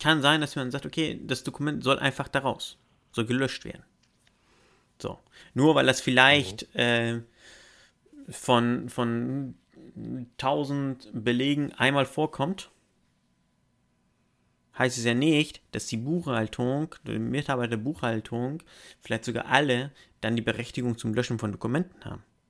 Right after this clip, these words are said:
Speaker 1: Ja, dann greift wieder die Funktions-, äh, Trennung. Dann kann eben die Buchhaltung oder die Mitarbeiter der Buchhaltung tatsächlich in Richtung der I T oder E D V-Abteilung,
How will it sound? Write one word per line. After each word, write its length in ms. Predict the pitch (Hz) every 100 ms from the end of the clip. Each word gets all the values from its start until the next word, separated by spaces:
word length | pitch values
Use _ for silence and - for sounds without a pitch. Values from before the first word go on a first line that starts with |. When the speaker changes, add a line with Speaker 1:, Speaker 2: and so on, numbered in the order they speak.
| _ _ _ _ _ _ _ _ _ _ _ - 110
Speaker 1:
Ja, 160 | 156
dann 560 | 135 113 151 233 247 185
greift 420 | - - 165 -
wieder 220 | - 170
die 160 | 175 180
Funktions-, 840 | 170 - 165 - - 175 196 - - - - -
äh, 160 | 113
Trennung. 500 | 107 - 110 95 - - _ _ _ _ _ _ _ _ _
Dann 220 | 117 147
kann 200 | 151 160
eben 280 | 147 143 156
die 80 | 120
Buchhaltung 540 | 117 170 - 185 180
oder 100 | 165
die 80 | 110
Mitarbeiter 320 | 131 151 143
der 80 | 127
Buchhaltung 640 | 123 - 143 165 - 160 156 - - -
tatsächlich 640 | - 110 - 143 143 - - -
in 160 | - 107
Richtung 420 | 95 123 - 127
der 160 | - -
I 80 | 98
T 300 | - 175 175
oder 180 | 113
E 60 | -
D 160 | 110 98
V-Abteilung, 800 | 139 170 156 147 139 139 139